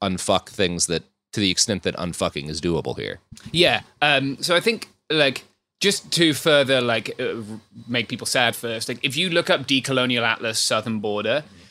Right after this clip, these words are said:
Speaker 2: you can find this map of where migrants die when they're coming to the United States, right? And we, they're, often it's constructed in the news media as, like,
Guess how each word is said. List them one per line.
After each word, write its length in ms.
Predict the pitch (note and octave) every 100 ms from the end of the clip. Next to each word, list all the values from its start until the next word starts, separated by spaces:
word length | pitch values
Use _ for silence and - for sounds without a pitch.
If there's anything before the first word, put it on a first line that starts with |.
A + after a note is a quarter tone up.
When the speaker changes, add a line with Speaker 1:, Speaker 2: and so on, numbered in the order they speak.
| _
Speaker 2:
you 140 | A#2+ C3+
can 160 | C3+
find 300 | C3 C#3 B2
this 120 | A2+ -
map 300 | A#2+ G#2 G#2+
of 120 | G#2
where 180 | A2 G#2+
migrants 480 | G#2+ G2+ G#2 G2+
die 320 | - F2 F2 -
when 160 | G2+
they're 80 | F#3+
coming 240 | - F3+ -
to 80 |
the 60 | G#2
United 260 | F2+ - -
States, 340 | - D#2 -
right? 220 | F2 E2 -
And 180 | A2+ C3
we, 200 | C3 - _ _ _
they're, 140 | C3 B2
often 280 | D#3+ - C#3+
it's 100 | B2
constructed 500 | C3 - C#3+ - B2+
in 60 |
the 80 | A#2
news 220 | A#2 A2+
media 260 | A#2 G#2+ A2
as, 100 | G2+
like, 140 | E2+